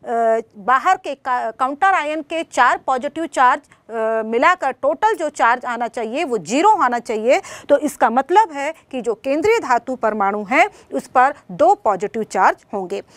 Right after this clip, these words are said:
और कुल छः पॉजिटिव चार्ज, छः नेगेटिव चार्ज मिलकर जो कोऑर्डिनेशन कंपाउंड पर कुल आवेश होगा वह शून्य हो जाएगा। तो इस तरह से हम,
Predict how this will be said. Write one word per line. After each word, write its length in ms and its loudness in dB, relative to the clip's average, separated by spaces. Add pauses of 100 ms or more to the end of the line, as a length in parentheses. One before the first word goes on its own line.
(140)
और 300 4
कुल 200 -2 (200)
छः 200 2 (100)
पॉजिटिव 400 -4
चार्ज, 420 2 (240)
छः 240 4
नेगेटिव 440 -4
चार्ज 400 0
मिलकर 400 0 (220)
जो 180 4
कोऑर्डिनेशन 680 -2 (100)
कंपाउंड 480 0
पर 260 0
कुल 400 0
आवेश 460 0
होगा 340 2 (240)
वह 280 4 (140)
शून्य 340 -2 (300)
हो 100 -2
जाएगा। 400 -4 (1120)
तो 80 8
इस 160 6
तरह 240 2
से 120 -4
हम, 280 0